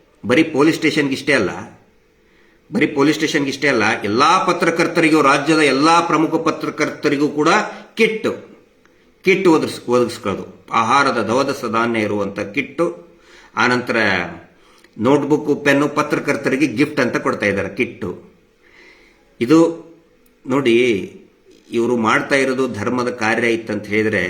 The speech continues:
ಯಾಕೆ ಈ ಕಿಟ್ಟು ಪಟ್ಟು ಕೊಡಬೇಕು? ಪೊಲೀಸ್ ಸ್ಟೇಷನ್ಗೆ ಯಾಕ್ರಿ ನೀವು ಹೋಗಿ ಕಿಟ್ ಕೊಡ್ತೀರಿ? ಯಾಕ್ರಿ ಸೆಟ್ಟಿಂಗ್ ಮಾಡ್ಕೋತೀರಿ ನೀವು ಸರಿ ಇದ್ರೆ? ಈ ಪ್ರಶ್ನೆನ ನಾನು ಕೇಳ್ತಾ ಇದ್ದೀನಿ. ಕೋವಿಡ್ ಅಲ್ಲಿ ಪಾಪ ಜನ ಆಹಾಕಾರದಿಂದ, ಹೊಟ್ಟೆ ಹಸಿವು ನಿಂತರ, ರೋಗದಿಂದ ಸಾಯ್ತಾ ಇದ್ರು.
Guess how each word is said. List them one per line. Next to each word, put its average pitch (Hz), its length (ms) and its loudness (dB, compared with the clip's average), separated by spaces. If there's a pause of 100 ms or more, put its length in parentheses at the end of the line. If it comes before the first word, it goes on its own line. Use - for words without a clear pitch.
(800)
ಯಾಕೆ 120 960 0
ಈ 117 320 -4
ಕಿಟ್ಟು 113 440 -4
ಪಟ್ಟು 107 420 -4
ಕೊಡಬೇಕು? 95 640 -8 (1080)
ಪೊಲೀಸ್ 185 260 6
ಸ್ಟೇಷನ್ಗೆ 160 400 0
ಯಾಕ್ರಿ 131 300 -2
ನೀವು 113 160 -2
ಹೋಗಿ 113 280 0
ಕಿಟ್ 113 280 -6
ಕೊಡ್ತೀರಿ? 92 720 -8 (380)
ಯಾಕ್ರಿ 147 300 0
ಸೆಟ್ಟಿಂಗ್ 127 320 -4
ಮಾಡ್ಕೋತೀರಿ 101 440 -6
ನೀವು 98 160 -6
ಸರಿ 98 220 -6
ಇದ್ರೆ? 90 560 -8 (360)
ಈ 131 100 2
ಪ್ರಶ್ನೆನ 110 420 -2
ನಾನು 135 240 -6
ಕೇಳ್ತಾ 107 280 -4
ಇದ್ದೀನಿ. 87 280 -10 (340)
ಕೋವಿಡ್ 160 380 6
ಅಲ್ಲಿ 113 540 2 (160)
ಪಾಪ 131 240 0
ಜನ 117 240 0 (260)
ಆಹಾಕಾರದಿಂದ, 127 920 0
ಹೊಟ್ಟೆ 107 460 -2
ಹಸಿವು 123 260 -2
ನಿಂತರ, 110 380 -2
ರೋಗದಿಂದ 123 480 0
ಸಾಯ್ತಾ 113 480 -2
ಇದ್ರು. 95 500 -4